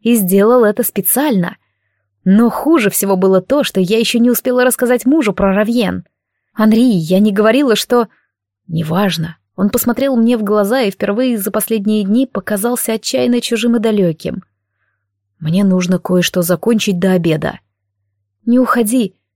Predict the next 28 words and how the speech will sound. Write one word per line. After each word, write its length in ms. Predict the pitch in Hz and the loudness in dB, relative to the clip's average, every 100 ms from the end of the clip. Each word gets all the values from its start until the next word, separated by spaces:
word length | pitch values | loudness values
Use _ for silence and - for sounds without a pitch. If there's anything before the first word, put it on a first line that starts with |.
| _ | _
Я 120 | 202 | -2
шагнула 440 | 240 240 240 320 233 | 0 0 2 2 0
к 120 | - | 0
нему 220 | 208 277 | 0 2
и 80 | 240 | 2
взяла 320 | 180 202 247 | 0 0 0
за 180 | 208 185 | 0 0
руку. 360 | 185 185 175 180 _ _ _ - | 0 0 -2 -2 _ _ _ -4
"Давай 320 | 214 233 254 | 0 2 2
об 80 | 226 | 0
этом 240 | 220 208 | 0 0
поговорим, 480 | 196 190 190 196 185 | 0 0 2 2 0
пожалуйста". 720 | 202 214 285 269 202 - - _ _ _ _ _ _ _ _ _ | 0 2 2 0 -2 -8 -14 _ _ _ _ _ _ _ _ _
"Об 220 | - - | -18 -10
этом 280 | 165 185 196 | -8 -4 -4
стоило 400 | 180 175 190 202 | -2 0 0 0
поговорить 520 | 185 170 175 175 190 | -4 -4 0 0 0
до 140 | 170 180 | 0 0
того, 320 | 190 185 233 | 0 0 0
как 180 | 185 - | -2 -4
ты 120 | 170 | -4
приняла 420 | - 175 170 170 | -2 0 0 2
на 100 | 180 | 0
себя 240 | 165 170 170 | 0 -2 0
полную 380 | 180 190 196 | 0 2 2
ответственность 640 | 190 190 190 - 202 202 185 | 0 0 -4 -2 0 0 0
за 100 | 185 | 0
приют". 500 | 208 185 156 - | 0 0 -2 -8